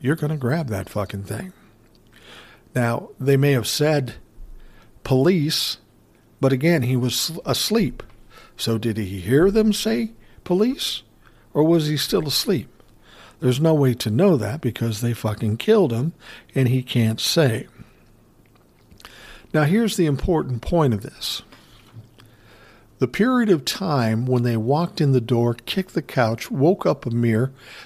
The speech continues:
saw that he had a gun, and they shot and killed him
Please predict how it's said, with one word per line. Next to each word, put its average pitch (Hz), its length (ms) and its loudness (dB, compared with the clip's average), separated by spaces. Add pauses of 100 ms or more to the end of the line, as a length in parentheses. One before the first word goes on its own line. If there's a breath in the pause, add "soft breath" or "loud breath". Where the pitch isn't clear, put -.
saw 170 340 2
that 175 180 2
he 135 180 4
had 123 140 2
a 117 80 -2
gun, 110 400 0 (300 loud breath)
and 123 160 2
they 127 120 2
shot 151 360 0
and 131 160 -2
killed 143 360 4
him 110 260 0